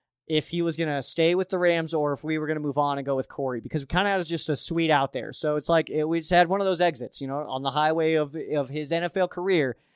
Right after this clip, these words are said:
he had an exit, and I don't, I think he chose not to take it. And I think part of that was the fact that maybe he talked to Bones, maybe he talked to, to, to Jake or Jeezy out in Dallas, and I, I think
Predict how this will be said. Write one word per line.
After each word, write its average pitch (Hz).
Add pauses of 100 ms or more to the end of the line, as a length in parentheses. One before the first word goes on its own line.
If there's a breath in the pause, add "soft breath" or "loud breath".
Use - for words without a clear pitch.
(100)
he 190
had 185
an 175
exit, 143
and 139
I 139
don't, 143
I 143
think 156
he 165
chose 147
not 139
to 131
take 120
it. 123 (480)
And 151 (120)
I 151
think 185
part 180
of 190
that 202
was 160
the 147
fact 160
that 151
maybe 165
he 170
talked 175
to 165
Bones, 170
maybe 160
he 156
talked 160
to, 147
to, 139
to -
Jake 147
or 147
Jeezy 156
out 151
in 143
Dallas, 151 (600)
and 151 (320)
I, 151
I 151
think 180